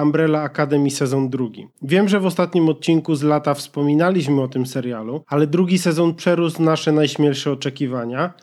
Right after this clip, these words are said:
Nie dość, że scenarzyści odwalili kawał dobrej roboty, to realizatorsko również wyszła pierwsza klasa. Oprócz zapobiegnięciu słynnej już z pierwszego sezonu apokalipsie, kluczową rolę w historii przedstawionej w sezonie drugim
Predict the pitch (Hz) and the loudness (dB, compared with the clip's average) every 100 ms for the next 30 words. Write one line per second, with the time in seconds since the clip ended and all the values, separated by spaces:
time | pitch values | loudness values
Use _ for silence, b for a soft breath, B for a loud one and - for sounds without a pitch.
0 | - 165 190 214 180 - - 180 170 156 | 0 4 4 4 2 0 0 2 4 2
1 | 165 165 160 139 151 151 151 147 143 160 | 0 0 0 0 0 2 0 -2 -2 0
2 | 156 143 135 139 139 135 131 123 120 151 | 2 0 -2 0 0 -2 -4 -6 -6 -8
3 | - 160 165 175 180 165 160 160 165 156 | 0 2 4 4 2 2 0 2 2 0
4 | - 160 156 151 147 131 131 139 127 123 | 0 2 2 2 2 0 -4 -4 -4 -6
5 | 110 123 123 110 - 107 _ 170 165 185 | -6 -8 -8 -12 -14 -20 _ -2 0 2
6 | 196 160 175 180 165 175 160 190 196 190 | 2 2 -2 -2 0 0 2 2 2 0
7 | - 196 196 185 165 156 - - 151 - | 0 2 4 4 4 2 0 -2 -2 0
8 | 156 156 151 139 147 147 139 147 135 139 | -2 -2 -2 0 2 2 0 -4 -2 -2
9 | 127 - 160 165 156 151 180 185 190 170 | -2 -2 -4 -2 -2 0 0 2 2 2
10 | 165 165 - 143 160 160 156 - 143 - | 2 2 -2 -2 0 2 0 -2 -6 -2
11 | 143 156 160 147 147 - 151 143 156 151 | 2 4 4 2 -2 -6 -2 2 4 4
12 | 131 127 120 156 | 2 -2 -2 -2